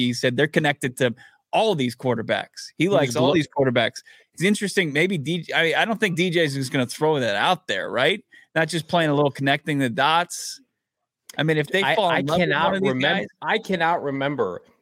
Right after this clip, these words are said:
Speaker 2: a team trading within the division to go up and get a quarterback. I mean, it's, it would be unprecedented.
Speaker 1: Is there within the
Speaker 2: Um,
Speaker 1: division, uh, tax as well with the quarterback's tax? I,
Speaker 2: Hell
Speaker 1: I
Speaker 2: yeah,
Speaker 1: can't
Speaker 2: there
Speaker 1: imagine,
Speaker 2: is.
Speaker 1: right?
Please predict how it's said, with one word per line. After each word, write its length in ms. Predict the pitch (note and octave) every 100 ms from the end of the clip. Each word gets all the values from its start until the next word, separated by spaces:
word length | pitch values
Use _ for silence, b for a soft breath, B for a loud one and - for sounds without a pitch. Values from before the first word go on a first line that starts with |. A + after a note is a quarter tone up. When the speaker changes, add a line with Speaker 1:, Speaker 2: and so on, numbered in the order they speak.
| _ _ A#2
Speaker 2:
a 100 | G2+
team 460 | - D3 D3 C3+
trading 460 | A#2+ C#3+ C3 C3 B2
within 240 | A2 B2+
the 100 | C3+
division 440 | G#2+ G2+ G#2+ A2+ G#2
to 100 | F#2
go 220 | F#2 G#2+
up 140 | G#2+ G2+
and 120 | F#2+
get 80 | F#2
a 40 |
quarterback. 540 | F#2 G#2+ G2 F2 E2 -
I 80 | A2
mean, 180 | B2 G#2
it's, 160 | A#2
it 80 | G2
would 300 | C3+ C3+ B2+
be 120 | D3
unprecedented. 800 | D3 G#2 - E3 D#3+ A#2+ G2 F2+
Speaker 1:
Is 80 | D3+
there 200 | D#3 F#3+
within 280 | F3+ F3+ F3+
the 160 | A#2+ A2+
Speaker 2:
Um, 180 | A2
Speaker 1:
division, 440 | B2+ E3 F3 F3+ F3+
uh, 280 | D3 D3 C#3
tax 440 | - E3 F#3 -
as 120 | E3
well 320 | C3+ C#3 E3+ F#3+
with 140 | D#3+
the 80 | C#3
quarterback's 580 | C#3+ E3 F3+ F#3+ G3 -
tax? 380 | F#3+ G#3 A3
I, 100 | D#3
Speaker 2:
Hell 160 | D3 E3+
Speaker 1:
I 40 |
Speaker 2:
yeah, 180 | E3+ G3+ C4
Speaker 1:
can't 80 |
Speaker 2:
there 140 | C4+ F#3
Speaker 1:
imagine, 200 | F#3+ B3
Speaker 2:
is. 140 | C3+
Speaker 1:
right? 320 | B2+ E3+ A#3